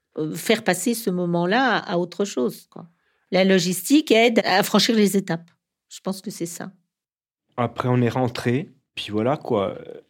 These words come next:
Speaker 2: Laure, elle me dit, « Doudou, euh, mets-toi en relation avec Claudette, de chercher un hôtel, euh,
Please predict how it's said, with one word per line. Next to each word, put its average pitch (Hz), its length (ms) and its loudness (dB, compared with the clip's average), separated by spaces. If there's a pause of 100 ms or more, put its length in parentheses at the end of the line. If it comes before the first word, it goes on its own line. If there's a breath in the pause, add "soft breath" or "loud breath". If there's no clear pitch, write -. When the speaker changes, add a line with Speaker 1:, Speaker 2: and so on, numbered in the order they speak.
(880)
Speaker 2:
Laure, 131 340 2
elle 127 40 4
me 123 100 4
dit, « 120 160 -2
Doudou, 131 440 4
euh, 107 520 2 (560)
mets-toi 139 300 2
en 127 60 4
relation 131 340 2
avec 127 120 -4
Claudette, 147 320 2 (140)
de 107 200 -4
chercher 120 400 -4
un 113 120 -2
hôtel, 127 520 0
euh, 107 240 -2